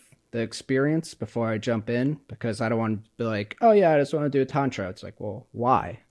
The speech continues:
Like, what is it about it that you wanna do it?" And so,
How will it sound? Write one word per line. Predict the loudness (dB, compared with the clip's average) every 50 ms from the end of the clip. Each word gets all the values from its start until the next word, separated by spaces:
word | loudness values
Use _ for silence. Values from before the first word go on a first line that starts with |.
| _ _ _ _ _ -6
Like, | -6 -4 -4
what | -2 -2 0 0 0
is | 0 -2 -4
it | -8
about | -8 -6 -4 -2 -2 -2 -2
it | -4 -6 -8 _ -4
that | -2 -2 -2 -4 -8 _ _ _ _ _ _ _ _ _ _ _ _ _ _ _ _ _ _ _ _ _ _ _ _ _ _ _ _ _ _ _
you | -2 -2 0 0
wanna | 0 -2 -2 -4 -4 -4
do | 0 2 4 4
it?" | 4 2 -2 -10 -20 _ _ _ _ _ _ _ _ _ _ _ _ -12
And | -12 -10
so, | -10 -10 -8 -8 -8 -8 -10 -12